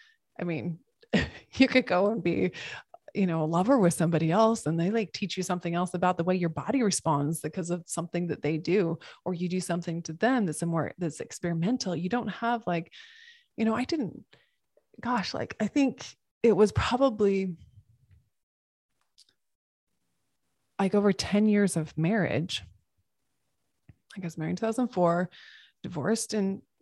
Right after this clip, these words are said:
the end of twenty twenty, like, separated in nineteen, but divorced in twenty twenty.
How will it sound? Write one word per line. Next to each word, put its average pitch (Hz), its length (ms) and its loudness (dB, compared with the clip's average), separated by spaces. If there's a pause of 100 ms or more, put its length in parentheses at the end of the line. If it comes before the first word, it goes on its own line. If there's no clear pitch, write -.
(160)
the 185 160 -6
end 190 140 0
of 220 100 -2
twenty 208 300 0
twenty, 185 520 -4 (920)
like, - 160 -14
separated 196 500 0
in 185 220 -6
nineteen, 175 500 -6
but 160 120 -10
divorced 170 360 -10
in 190 80 -6
twenty 190 260 -4
twenty. 165 500 -6